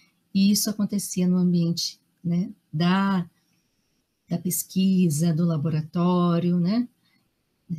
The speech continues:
às vezes dentro da universidade, em centros de pesquisa. Então, o assédio, sim, assédio sexual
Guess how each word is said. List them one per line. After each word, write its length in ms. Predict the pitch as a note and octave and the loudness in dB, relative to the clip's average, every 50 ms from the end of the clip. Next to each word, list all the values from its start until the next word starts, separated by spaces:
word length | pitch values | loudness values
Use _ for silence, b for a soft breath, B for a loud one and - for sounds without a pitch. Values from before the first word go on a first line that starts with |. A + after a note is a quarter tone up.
| F3 - _ _ | -12 -14 _ _
às 180 | - D#3 E3+ - | -8 -6 -4 -2
vezes 180 | F3+ E3+ E3 | -2 -4 -4
dentro 240 | - - F3+ E3 D#3+ | -2 -4 -4 -2 -2
da 100 | D#3+ E3+ | 0 2
universidade, 880 | E3+ E3+ D#3 E3 D#3+ - - D#3+ D#3+ E3+ E3+ F3+ F3+ E3+ E3+ E3+ E3 F3 | 2 2 2 0 -2 -4 -4 -2 0 0 2 2 2 0 0 0 0 0
em 40 | F3 | -2
centros 360 | E3 - - F#3 F3 F3 - | -2 -2 -2 -4 -4 -4 -6
de 100 | - - | -10 -8
pesquisa. 600 | - - F3+ - - - - F#3+ - - - - _ _ _ _ _ _ _ _ _ _ _ _ _ _ _ - | -8 -8 -8 -8 -8 -12 -16 -18 -16 -16 -16 -18 _ _ _ _ _ _ _ _ _ _ _ _ _ _ _ -8
Então, 280 | - F#3+ F#3 F#3+ F#3 - | -2 0 0 0 0 0
o 100 | - F#3 | 0 0
assédio, 480 | G3 G3+ - - G3 F#3+ G3 F3+ A#3+ A#3+ | 0 0 0 0 -2 -2 0 0 0 -2
sim, 420 | - - - G3+ G#3 A3 A#3+ A#3+ - | -2 0 0 2 2 2 2 0 -2
assédio 500 | - F3+ - - F3+ E3+ E3+ D#3 G3+ G#3 | -4 -6 -6 -4 -4 -4 -4 -4 -4 -6
sexual 720 | G#3 - - F3+ F3 - - - F3+ E3+ E3 E3 F3+ G#3 | -6 -6 -8 -10 -10 -10 -6 -2 -2 0 0 0 -2 -4